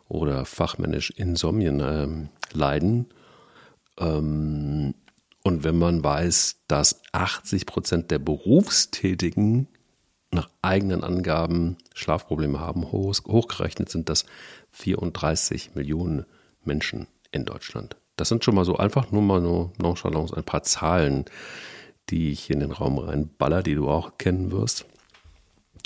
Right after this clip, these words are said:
Ähm, dann ist das schon ganz schön alarmierend und es gibt viele Hersteller ja auch von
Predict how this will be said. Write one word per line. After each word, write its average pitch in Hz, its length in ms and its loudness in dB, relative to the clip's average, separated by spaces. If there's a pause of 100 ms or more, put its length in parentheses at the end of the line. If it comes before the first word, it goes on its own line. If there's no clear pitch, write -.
(180)
Ähm, 82 360 2 (680)
dann 73 120 4
ist 76 140 2
das 80 80 2
schon 76 180 2
ganz 76 140 2
schön 82 140 4
alarmierend 78 560 4
und 85 160 -6
es - 240 -4
gibt - 180 -6
viele 73 160 2
Hersteller 76 540 2
ja 69 160 0
auch 107 200 -4
von 71 420 -4